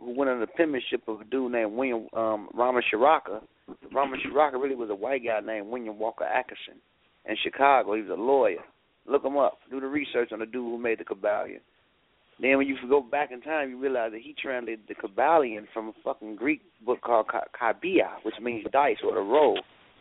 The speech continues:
So it's like, yo, this shit is all, it was pseudo as shit, man, when you go all the way back. And Doctor York was super pseudo. He was a hustler. He was good at conning people. He was a pimp. He was good at talking, and he pimped a lot of people.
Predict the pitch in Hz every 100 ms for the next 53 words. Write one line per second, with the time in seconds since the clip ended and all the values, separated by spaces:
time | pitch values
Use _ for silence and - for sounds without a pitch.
0 | _ _ _ - 117 117 117 110 131 147
1 | 113 87 _ _ 78 117 107 135 - 170
2 | 147 143 139 120 - 139 139 120 - -
3 | 175 135 104 - 175 147 - 104 104 113
4 | 117 117 110 131 139 131 120 113 123 95
5 | - - 104 104 95 135 135 135 139 -
6 | - 151 110 - 120 110 101 - - -
7 | - 147 120 117 156 147 131 123 113 101
8 | 131 143 107 - 147 143 120 - 110 117
9 | 104 98 - 151 - 90 110 135 117 -
10 | - 151 135 92 113 117 - 131 117 131
11 | 110 - 98 -